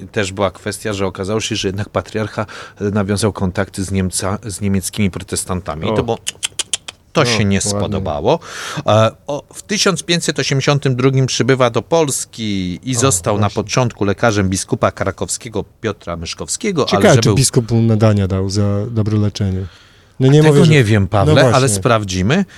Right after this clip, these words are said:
Speaker 1: Natomiast
Speaker 2: No.
Speaker 1: mieszkając w Krakowie, no też wiadomo, że wtedy jeszcze Kraków był stolicą Polski. Oczywiście krakowiacy powiedzą, formalnie byliśmy znacznie dłużej. Dobra, ale okej, no nie, nie, nie denerwujcie się, krakusy. Stepan Batory,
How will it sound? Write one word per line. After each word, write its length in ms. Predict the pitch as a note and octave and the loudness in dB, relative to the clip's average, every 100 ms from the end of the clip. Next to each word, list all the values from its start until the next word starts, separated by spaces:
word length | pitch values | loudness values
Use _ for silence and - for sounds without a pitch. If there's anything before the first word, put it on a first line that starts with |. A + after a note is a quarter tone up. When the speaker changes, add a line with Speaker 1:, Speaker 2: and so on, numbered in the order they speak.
| - - | -12 0
Speaker 1:
Natomiast 880 | G#2+ - G#3 F#3 A#2+ G#2 B2+ - B2+ | 0 2 2 4 4 4 2 -2 0
Speaker 2:
No. 60 | |
Speaker 1:
mieszkając 460 | C3+ - F3+ C#3+ - | 0 2 2 0 -2
w 80 | - | -2
Krakowie, 720 | G#2 G2+ - F#2 G#2 D#3 F#3+ | 0 0 0 0 2 0 2
no 140 | F#3 A#3+ | 0 0
też 300 | - G#3+ F3+ | 0 0 2
wiadomo, 380 | D#3+ C#3 D3 | 2 2 0
że 140 | C3+ A#2+ | 2 0
wtedy 240 | B2+ A2+ | 0 -2
jeszcze 220 | G#2 A2+ | 0 -2
Kraków 380 | - A2 - G2 | 0 -2 -2 -4
był 120 | G2 | -4
stolicą 480 | F2+ G2 F#2 - E2+ | -4 -4 -6 -4 -6
Polski. 600 | E2 D#2+ D2+ - - G3 - - - F2 | -4 -6 -4 -8 -2 -2 -2 -20 -14 -8
Oczywiście 380 | F#2 F#2+ G#2 | -2 0 0
krakowiacy 580 | F2+ G2 G#2+ F#2+ F#2 F#2+ | 0 0 0 0 -2 -4
powiedzą, 360 | F#2 F#2+ G2 F#2 | -4 -2 -2 -4
formalnie 840 | - G#2+ A2 G2 C3 C3 A#2+ A#2 | -4 0 0 2 2 2 2 0
byliśmy 280 | A2 - G2+ | 0 -2 -2
znacznie 320 | G2+ - G2 | -2 -2 0
dłużej. 380 | A#2+ D#3 C3 G#2 | 2 2 2 2
Dobra, 260 | A#2 B2+ | 2 4
ale 140 | A#2 G#2 | 4 2
okej, 280 | F#2 A2+ A#2 | 0 0 2
no 100 | G2+ | 2
nie, 120 | G2 | 2
nie, 160 | G2 F#2 G2+ | 0 -2 -2
nie 140 | G#2+ | 0
denerwujcie 580 | G#2 G2 F2+ G2+ F#2+ G2+ | 0 0 0 -2 -2 -4
się, 120 | G#2 | -2
krakusy. 560 | A#2 A2+ C3+ B2 D#3 D3+ - - | -2 -2 -2 0 0 -2 -6 -10
Stepan 500 | - - D3+ D3 C3 | -10 0 2 4 4
Batory, 520 | A2+ - B2+ A2 C#3 | 4 2 2 2 0